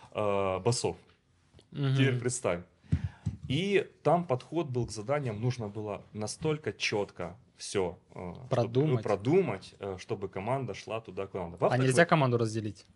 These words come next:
Speaker 1: Нет, запрещено. Если, э, а, э, к агенту приходят, и не вся команда, то ждём всех, и ты теряешь время.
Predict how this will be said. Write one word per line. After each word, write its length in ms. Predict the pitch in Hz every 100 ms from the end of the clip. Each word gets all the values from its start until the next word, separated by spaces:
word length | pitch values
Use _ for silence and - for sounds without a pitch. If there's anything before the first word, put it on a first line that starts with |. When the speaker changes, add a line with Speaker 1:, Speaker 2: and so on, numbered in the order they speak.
| -
Speaker 1:
Нет, 260 | 107 90 - _ _ -
запрещено. 600 | 101 101 104 - 92 85 -
Если, 260 | 110 -
э, 40 | -
а, 360 | 104 95 92 107 104
э, 500 | 95 92 90 90 92 - 80 - -
к 60 | 120
агенту 380 | 113 98 87
приходят, 380 | 92 123 240 123 - _ -
и 20 |
не 100 | 110
вся 160 | 101 101
команда, 420 | 95 95 87 90 - - -
то 160 | - 247
ждём 280 | 110 127 127
всех, 340 | - 90 87 _ _ - -
и 60 |
ты 120 | 127
теряешь 400 | 127 92 98 90
время. 240 | 95 90